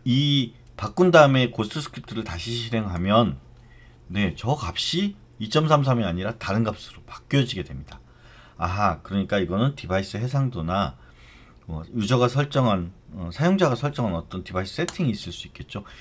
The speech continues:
예를 들면 내가 에이포 용지를, 어, 두 배 큰 에이투 용지 같이 두 배 큰 거죠. A, 두 배 큰 에이투 용지, 가로 세로 두 배,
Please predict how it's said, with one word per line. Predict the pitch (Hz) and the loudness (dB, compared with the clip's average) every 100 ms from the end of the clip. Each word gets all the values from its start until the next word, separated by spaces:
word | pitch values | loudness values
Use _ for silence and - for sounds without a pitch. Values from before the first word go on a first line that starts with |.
| - - | -20 4
예를 | 110 143 | 8 8
들면 | 160 139 | 6 4
내가 | 98 90 113 95 71 | 4 4 4 4 0
에이포 | 90 131 165 160 | 4 4 4 4
용지를, | 135 117 104 95 135 90 - - - - - - - | 4 4 0 -2 0 0 -4 -16 -20 -20 -20 -20 -10
어, | 85 85 | -8 -6
두 | 104 | 2
배 | 143 160 - | 4 4 0
큰 | 147 131 113 - - - | 0 0 -2 -6 -14 2
에이투 | 113 143 - - 226 | 4 4 -2 -10 -4
용지 | 185 120 107 - | 2 2 0 -4
같이 | 90 - | -8 -10
두 | - 90 | -12 -10
배 | 104 | -10
큰 | - 80 | -10 -12
거죠. | - 143 - - - | -10 -12 -14 -20 -6
A, | 104 127 135 - - - - | 2 2 2 -4 -20 -18 -6
두 | 110 | 0
배 | 123 151 | 2 2
큰 | 151 147 | 0 -2
에이투 | 101 117 127 175 | 2 2 2 2
용지, | 160 123 104 104 | 4 2 0 -6
가로 | 101 117 | -4 -2
세로 | 117 120 113 | -2 -4 -4
두 | 104 | -4
배, | 107 98 | -2 -2